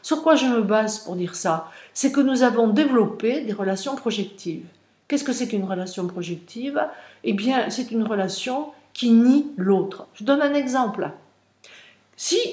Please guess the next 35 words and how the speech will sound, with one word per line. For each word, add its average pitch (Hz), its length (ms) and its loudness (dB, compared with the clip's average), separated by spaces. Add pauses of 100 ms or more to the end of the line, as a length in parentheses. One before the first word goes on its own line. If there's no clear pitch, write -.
je 226 260 2
méconnais 269 920 4
cet - 380 0
autre 302 260 2
qui 214 140 -6
est 214 120 -4
en 202 120 -2
moi, 170 360 -6 (340)
c'est-à-dire 247 540 4
que 240 100 2
je 240 120 0
ne 247 60 0
suis 240 220 0
pas 302 440 4 (280)
en 220 100 6
relation 240 920 2 (320)
avec 220 400 4
mon 220 180 0
environnement 208 680 2 (320)
interne, 202 720 2 (1800)
j'ignore 302 520 6
ce - 120 -2
qui 190 180 -4
s'y 170 220 -8
passe, - 640 0
et 156 40 -4
pourtant 226 220 -4
il 254 160 2
s'y, 220 160 0 (240)
il 254 80 -2
s'y 359 160 8
passe 269 240 6
des 196 100 -2
choses. 170 600 -6
Voilà. 202 240 -6